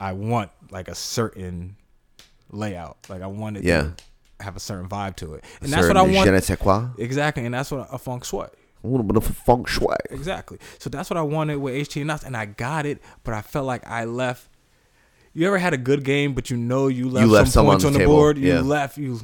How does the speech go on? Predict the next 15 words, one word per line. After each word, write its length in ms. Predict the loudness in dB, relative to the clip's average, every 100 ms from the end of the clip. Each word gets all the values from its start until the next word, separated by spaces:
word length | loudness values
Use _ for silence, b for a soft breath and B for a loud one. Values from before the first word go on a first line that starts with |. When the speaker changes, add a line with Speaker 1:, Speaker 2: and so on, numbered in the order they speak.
| -8
Speaker 1:
and 140 | -4
you 60 | 0
Speaker 2:
Yeah. 60 | 4
Speaker 1:
didn't 180 | 4
leave 120 | 4 4
it 80 |
all 180 | 6 6
out 200 | 4 2
there 120 | 0
on 60 | -2
the 60 | -2
field. 400 | -2 -2 -2 -10 _ _ _ _
Like, 120 | -10 -8
you 120 | -8
definitely, 840 | -8 -4 -2 -2 -6 -8 -8 -10